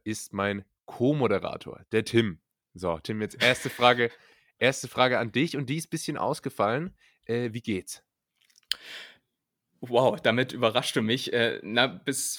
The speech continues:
Speaker 2: vorhin ging's mir eigentlich noch ganz gut, aber dann haben sich zwei Sachen ereignet. Zu einem war ich vorhin duschen und hab immer noch Wasser im rechten Ohr. Das, äh,
Speaker 1: <laughs>
Speaker 2: bea-, könnt-, könnte die Qualität dieser Folge ein bisschen beeinträchtigen. Und zum anderen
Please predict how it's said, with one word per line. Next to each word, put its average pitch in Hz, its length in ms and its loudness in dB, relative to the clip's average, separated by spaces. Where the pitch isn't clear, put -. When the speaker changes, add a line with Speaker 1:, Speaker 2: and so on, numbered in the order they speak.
Speaker 2:
vorhin 139 380 0
ging's 175 200 -6
mir - 60 -4
eigentlich 160 180 -6
noch 156 140 -6
ganz 120 200 -4
gut, 175 140 -6
aber 127 140 2
dann 120 120 0
haben 143 120 -6
sich 131 120 -8
zwei 127 200 -2
Sachen 127 240 -4
ereignet. 156 420 -2
Zu - 120 -6
einem 120 440 -4
war 120 80 2
ich 131 80 0
vorhin 131 320 -4
duschen 151 320 -6
und 117 140 -8
hab 127 100 -2
immer 147 180 -4
noch 131 240 -2
Wasser 190 360 0
im 175 100 -4
rechten 175 320 -6
Ohr. 190 320 -2
Das, 113 380 -4
äh, 127 220 0
Speaker 1:
<laughs> - 60 -14
Speaker 2:
bea-, - 300 -4
könnt-, 185 240 4
könnte 196 240 2
die 156 80 -4
Qualität 151 500 -2
dieser 143 180 -2
Folge 143 260 -2
ein 135 40 -2
bisschen 139 200 -8
beeinträchtigen. 165 580 -4
Und 131 100 -8
zum - 160 -6
anderen 170 420 -2